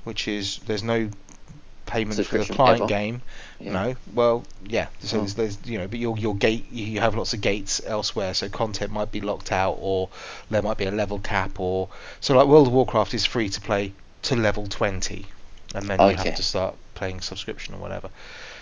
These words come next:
Speaker 1: Buy to play is the model where, like Elder Scrolls Online, where you buy the client, but there's no subscription afterwards. So Guild Wars, Guild Wars Two,
Speaker 2: Right,
Speaker 1: that kind
Speaker 2: okay,
Speaker 1: of thing, Elder
Speaker 2: okay.
Speaker 1: Scrolls Online.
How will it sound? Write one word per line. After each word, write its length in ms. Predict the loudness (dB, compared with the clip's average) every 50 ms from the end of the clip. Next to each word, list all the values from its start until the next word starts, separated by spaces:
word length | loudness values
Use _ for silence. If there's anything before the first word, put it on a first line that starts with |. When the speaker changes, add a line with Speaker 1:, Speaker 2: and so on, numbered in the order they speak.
| -18 2 8
Speaker 1:
Buy 220 | 10 10 10 10
to 120 | 8 4
play 260 | 0 2 4 4 4 4
is 100 | 2 0
the 240 | 0 0 0 0 0 -2
model 340 | -2 0 0 0 0 -4 -6
where, 420 | -2 0 4 4 6 6 6 4 4
like 280 | 4 4 4 6 4
Elder 220 | 4 4 4 2 -2
Scrolls 320 | -2 0 0 0 0 0
Online, 340 | 0 0 0 0 0 0 -2
where 100 | -2 -4
you 80 | -4
buy 280 | 0 4 6 8 8 8
the 80 | 6 2
client, 480 | 0 0 2 2 2 0 -2 -4 -6 -10 -16 -18 -18 -18 -16 -16 -8 -6
but 140 | -2 0
there's 140 | 0 2 2 2
no 160 | 2 2 2
subscription 540 | 2 0 -2 -2 -2 -4 -4 -4 -2 -2 0
afterwards. 440 | 0 0 -2 -4 -8 -8 -6 -6
So 260 | -4 -2 0 0 0 2
Guild 300 | 2 2 2 2 0 0
Wars, 260 | -2 -2 -2 -2 -2
Guild 200 | -4 -4 -4 -4
Wars 180 | -6 -6 -6
Two, 380 | -6 -4 -4 -2 -2 -2 -2 -2
Speaker 2:
Right, 480 | 2 8 10 12 12 12 12 10 8 8
Speaker 1:
that 160 | 6 4 2
kind 160 | 2 2 2
Speaker 2:
okay, 80 | 2 0
Speaker 1:
of 60 | -2
thing, 140 | -2 -2 -2
Elder 160 | 0 -2 -2
Speaker 2:
okay. 80 | -2 -2
Speaker 1:
Scrolls 280 | -2 -2 -2 -2 -2
Online. 380 | -2 -2 -2 -4 -4 -6 -6 -8